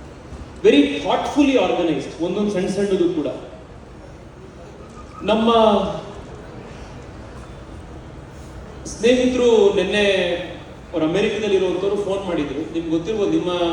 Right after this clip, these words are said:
ಎಲ್ಲ ನೆಂಟರು ಯಾರೆಲ್ಲ ಇರ್ತಾರೆ ಅಮೆರಿಕಾದಲ್ಲಿ, ಅವರಿಗೆ ಕ್ರಿಸ್ಮಸ್ ಜೊತೆಗೆ ಬಹಳ ದೊಡ್ಡ ಹಬ್ಬ ಅಂತಂದ್ರೆ ಈ ಥ್ಯಾಂಕ್ಸ್ ಗಿವಿಂಗ್ ಅಂತ. ನೀವು ಬಹಳ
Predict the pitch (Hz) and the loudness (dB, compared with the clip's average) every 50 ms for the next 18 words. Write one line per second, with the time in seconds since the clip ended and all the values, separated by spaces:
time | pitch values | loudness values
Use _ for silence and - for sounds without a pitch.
0 | 165 160 156 165 160 170 175 165 165 165 165 165 165 170 170 165 165 160 165 160 | 0 0 2 4 4 4 4 2 2 0 0 -2 0 2 2 2 4 4 4 4
1 | 165 160 160 160 160 160 156 151 156 165 160 160 160 160 151 151 151 160 165 147 | 2 2 0 0 0 -2 0 0 2 2 2 2 0 0 -2 -2 0 0 0 -2
2 | 120 - - - - - - - - - - - - - - - - - - - | -2 -4 -8 -10 -12 -14 -16 -16 -16 -16 -16 -18 -18 -18 -18 -18 -18 -18 -18 -18
3 | - - - - - - - - - - - - - - - - - 185 208 226 | -18 -18 -18 -18 -18 -18 -18 -18 -18 -18 -18 -18 -18 -16 -16 -4 2 4 4 4
4 | 233 226 233 226 214 202 190 - - - - - - - - - - - - - | 4 4 4 4 6 4 2 0 -2 -4 -6 -10 -12 -14 -14 -16 -16 -16 -16 -16
5 | - - - - - - - - - - 233 - - - 254 262 294 294 285 - | -16 -16 -16 -16 -16 -18 -18 -12 -6 -4 -2 0 0 0 2 2 2 2 2 0
6 | - - 233 247 247 240 226 247 233 202 196 202 214 208 202 202 202 - - - | -4 -4 -4 0 0 2 2 2 2 2 2 2 2 4 4 2 2 2 2 0
7 | - 208 202 202 - 196 190 185 185 190 190 - 220 220 202 - - 160 175 185 | 2 0 0 0 0 0 0 0 -2 -4 -4 -2 0 0 0 0 0 0 0 -2
8 | - - - - 160 165 160 151 143 139 123 113 110 - - - - - - - | -2 -4 -4 -2 2 4 4 4 2 0 -4 -8 -10 -12 -14 -16 -16 -16 -16 -16
9 | - - - - - - - - - - - - - - - - - - - - | -16 -18 -18 -18 -18 -16 -16 -16 -16 -16 -18 -18 -18 -18 -16 -16 -16 -16 -18 -18
10 | - - - - - - - - - - - - - 220 254 254 240 220 226 254 | -18 -18 -18 -16 -18 -18 -18 -18 -18 -18 -16 -8 -4 -2 -2 2 4 4 6 6